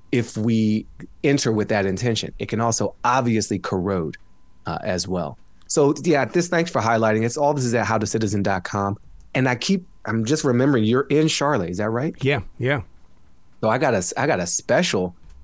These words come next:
Speaker 1: way for, for your audience to show up, uh, and, and kick it with me. I'm gonna be in Charlotte in a few
Speaker 2: What?
Speaker 1: weeks. Yes, at the Charlotte Center,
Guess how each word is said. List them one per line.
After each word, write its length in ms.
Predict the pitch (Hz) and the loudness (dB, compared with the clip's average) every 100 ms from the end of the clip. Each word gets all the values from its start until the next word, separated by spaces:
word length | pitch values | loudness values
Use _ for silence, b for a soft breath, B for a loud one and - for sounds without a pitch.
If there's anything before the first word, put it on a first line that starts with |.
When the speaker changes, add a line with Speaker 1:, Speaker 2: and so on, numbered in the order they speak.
| - - | -16 -4
Speaker 1:
way 300 | 110 113 113 | 2 2 2
for, 400 | - 107 107 98 | 0 0 2 0
for 200 | 113 104 | 0 0
your 440 | 107 110 123 160 | 0 0 2 4
audience 300 | 107 104 101 | 4 2 0
to 60 | 101 | -2
show 320 | - 117 110 | 0 2 4
up, 200 | 104 104 - - - - - | 4 2 -4 -16 -20 -20 -6
uh, 380 | - 101 98 95 - | 0 2 2 0 -2
and, 280 | 113 107 101 | -2 0 -2
and 120 | 90 | -4
kick 240 | - 95 156 | 0 2 2
it 60 | |
with 160 | 107 98 | 2 0
me. 100 | 107 | 0
I'm 320 | 117 143 139 - - | 2 2 0 -6 -4
gonna 220 | 131 131 | 0 0
be 340 | 110 123 175 127 | 2 4 6 4
in 100 | 101 | 2
Charlotte 460 | - 92 85 82 113 | 2 0 0 -2 0
in 100 | 104 | 2
a 160 | 135 | 2
few 120 | 220 262 | 2 4
Speaker 2:
What? 100 | 247 | 4
Speaker 1:
weeks. 340 | 277 - - - - - - | 2 0 -6 -8 -20 -20 -12
Yes, 400 | 98 117 139 - | 0 2 4 2
at 240 | - 110 104 | 0 -2 0
the 60 | |
Charlotte 440 | 110 135 131 139 131 | 0 2 4 4 2
Center, 460 | - 131 120 104 | 0 2 2 -2